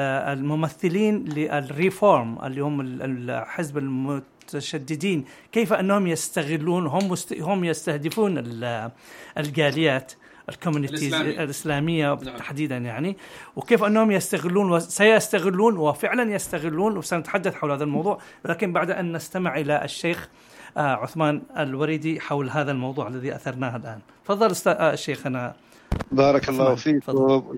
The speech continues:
Speaker 3: جزاكم الله خير، وتقبل الله منا ومنكم، وزادكم الله حرصا وعلما وعملا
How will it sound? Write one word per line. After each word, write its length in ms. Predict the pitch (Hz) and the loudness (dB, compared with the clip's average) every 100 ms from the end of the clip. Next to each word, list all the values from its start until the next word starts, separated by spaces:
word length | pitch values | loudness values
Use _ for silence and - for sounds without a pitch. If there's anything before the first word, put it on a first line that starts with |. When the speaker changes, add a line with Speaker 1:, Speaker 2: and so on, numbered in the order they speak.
| 104 | 2
Speaker 3:
جزاكم 240 | 139 127 | 2 4
الله 300 | 123 120 120 | 2 4 4
خير، 640 | 117 135 143 139 135 135 120 | 4 4 6 8 6 6 4
وتقبل 500 | 110 127 - 123 120 | 0 -2 -2 2 2
الله 340 | 117 131 123 | 4 4 4
منا 240 | 127 127 117 | 4 4 4
ومنكم، 840 | 117 147 139 - 139 135 127 - | 6 4 4 4 6 6 2 -4
وزادكم 580 | 123 107 139 123 - 123 | -4 4 4 4 -2 -4
الله 280 | 123 131 - | 2 2 2
حرصا 520 | 147 123 - 135 135 135 | -2 -4 0 2 4 4
وعلما 720 | 123 104 127 131 131 135 135 | 2 2 2 2 4 4 4
وعملا 640 | 123 104 131 139 131 139 | 2 2 2 4 6 6